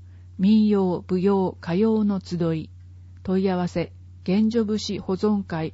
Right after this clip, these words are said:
小倉さん。電話、五八の三七零三。十一日土曜日、十四時。吉田忠記念オーケストラ、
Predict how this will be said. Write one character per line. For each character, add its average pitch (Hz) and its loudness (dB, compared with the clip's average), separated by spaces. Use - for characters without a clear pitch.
小 170 -2
倉 175 -2
さ 160 -8
ん。 151 -10
電 180 -2
話、 170 -2
五 208 0
八 220 -6
の 156 -4
三 214 -2
七 208 0
零 165 0
三。 - -10
十 233 2
一 220 2
日 202 2
土 185 2
曜 226 2
日、 156 -8
十 214 2
四 185 4
時。 147 -10
吉 190 -4
田 233 -2
忠 185 -4
記 196 2
念 233 6
オ 208 4
ー 208 -6
ケ 202 0
ス - -8
ト 170 -2
ラ、 160 -6